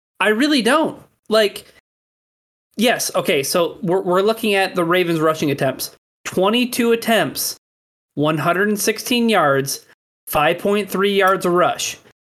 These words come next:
That's inflated a bit if I'm gonna be the Jeremy guy, and I'm gonna say, you know, Lamar Jackson had a forty some odd yard run from scrimmage,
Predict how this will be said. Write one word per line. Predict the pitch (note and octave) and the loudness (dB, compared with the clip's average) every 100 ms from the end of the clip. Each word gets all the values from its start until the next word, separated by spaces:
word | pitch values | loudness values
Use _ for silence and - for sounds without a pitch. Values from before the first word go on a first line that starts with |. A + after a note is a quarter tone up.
| _ | _
That's | D3+ D#3 G#3+ | -2 0 0
inflated | G#3+ G#3 - B3 C4 F#3 D3 F3+ - | 0 -2 -2 0 2 2 2 0 -2
a | F#3+ | -2
bit | D3 D3 D3+ - - | 0 2 2 -2 -6
if | F3 D3+ | -4 -2
I'm | D3+ D#3 | -2 0
gonna | E3+ F3 | -2 -2
be | F#3+ | -2
the | G3+ | -2
Jeremy | F3 G3+ F#3 D3+ C#3 | -2 0 2 0 0
guy, | C3 B2+ B2 - - _ _ - | 0 0 -2 -4 -12 _ _ -2
and | D#3+ | 0
I'm | D#3 D3+ | 2 0
gonna | D3 E3 | 0 0
say, | D#3+ E3+ D#3 D3+ D3+ - | 0 0 2 0 -2 -2
you | |
know, | D3+ D3 | 0 0
Lamar | C#3+ D3+ D3+ D3 | -2 0 2 2
Jackson | C#3+ D3+ D3+ D#3+ | 2 0 0 -2
had | D3 D3 | 2 2
a | C#3+ C3+ | 2 0
forty | - D3+ D3+ D3 | 0 0 2 0
some | C#3+ D3 | -2 0
odd | C#3+ C#3+ C#3 - _ | 0 -2 -4 -10 _
yard | D3 C#3+ C3+ | 0 2 2
run | C#3 C#3 | 0 -2
from | C3+ C3 | -2 -4
scrimmage, | - C3+ C3 - - | -4 -6 -6 -12 -16